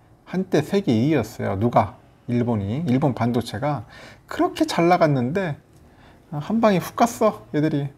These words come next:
어? 결국은 안일한 거죠. 한때 일본이 반도체 천구백팔십 년도에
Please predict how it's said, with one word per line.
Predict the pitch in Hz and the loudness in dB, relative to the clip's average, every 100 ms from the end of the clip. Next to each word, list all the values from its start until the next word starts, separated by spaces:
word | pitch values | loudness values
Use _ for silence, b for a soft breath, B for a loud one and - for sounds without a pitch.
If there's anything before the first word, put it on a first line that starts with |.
| - | -10
어? | 139 175 - | -8 -8 -6
결국은 | 131 127 117 107 117 - - - | -4 -2 0 -2 -6 -12 -18 -4
안일한 | 110 139 139 170 | -2 0 0 -2
거죠. | 170 - 92 113 - B B B B | -4 -4 -6 -8 -12 B B B B
한때 | - 214 196 | -8 0 4
일본이 | 160 165 180 190 - | 4 4 0 0 -2
반도체 | 131 151 156 - 151 | -2 -4 -4 -6 -6
천구백팔십 | - 190 196 151 - 175 175 | -6 -4 -4 -4 -6 -6 -2
년도에 | 135 120 156 135 | 0 0 0 -2